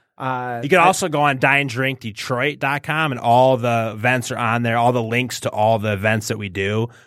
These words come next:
Speaker 2: the Garden of Evil, Burger Battle, Taco Showdown, Drink Pink, all of those are on there as well. So that might be one.
Speaker 1: So what is Dine Drink
Speaker 2: Let's see.
Speaker 1: Detroit?
Speaker 2: So Dine Drink Detroit was, uh, started, uh, six years ago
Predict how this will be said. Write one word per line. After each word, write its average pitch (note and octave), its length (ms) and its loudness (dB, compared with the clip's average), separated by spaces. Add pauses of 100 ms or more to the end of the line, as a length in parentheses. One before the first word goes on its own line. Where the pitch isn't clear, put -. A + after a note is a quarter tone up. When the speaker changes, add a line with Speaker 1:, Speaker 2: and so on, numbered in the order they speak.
(160)
Speaker 2:
the G#2+ 120 4
Garden A2 320 4
of G2+ 100 -4
Evil, G#2+ 340 -2
Burger G#2+ 320 0
Battle, G#2 380 0
Taco G#2 360 -2
Showdown, G#2 360 -6
Drink G#2+ 260 -6
Pink, A2 160 -6
all B2 200 4
of A#2 60 2
those A2+ 240 2
are G2+ 80 -2
on G2+ 220 0
there G2+ 140 -2
as F2+ 120 -8
well. F#2+ 240 -4
So B2+ 120 -2
that B2+ 40 0
might B2+ 140 0
be A#2+ 60 0
one. A2+ 300 2
Speaker 1:
So B3+ 140 0
what C#4+ 160 2
is E4 140 4
Dine E3+ 220 4
Drink C3 140 -4
Speaker 2:
Let's G#2 60 -10
see. B2 60 -8
Speaker 1:
Detroit? A#2 360 -10 (320)
Speaker 2:
So - 140 -4
Dine F#3 260 4
Drink B3+ 180 -2
Detroit D3+ 520 2
was, C3 360 0
uh, B2 140 2
started, C3 680 0 (380)
uh, A#2+ 280 -6
six F3 300 -6
years C#3+ 220 -4
ago A#2 300 -4